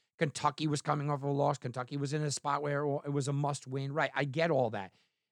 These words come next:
There were times when Penn looked real good in this game, and there were times when Penn really took a step back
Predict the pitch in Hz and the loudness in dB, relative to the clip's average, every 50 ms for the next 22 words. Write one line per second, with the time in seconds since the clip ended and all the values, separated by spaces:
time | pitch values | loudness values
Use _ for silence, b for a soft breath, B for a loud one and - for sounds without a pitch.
0 | _ 135 160 175 160 139 - - 156 175 202 180 220 208 - - 190 190 180 170 | _ -2 0 2 2 0 -2 -2 -2 0 2 2 0 -2 0 0 0 2 2 0
1 | 147 - 147 147 151 151 139 113 151 180 151 131 120 117 - - 117 120 127 143 | 0 -2 -2 0 0 0 0 0 0 0 0 -2 -4 -6 -6 -6 -6 -4 -2 -2
2 | 147 139 - - 147 180 196 180 185 - - - 151 156 147 139 160 196 214 - | -2 -2 -4 -4 -4 -4 -2 -4 -6 -6 -6 -6 -4 -2 -2 -2 -2 -2 -2 -4
3 | 190 - 170 147 - - 143 131 - - 135 147 147 - | -6 -6 -6 -6 -6 -6 -8 -6 0 2 2 2 2 0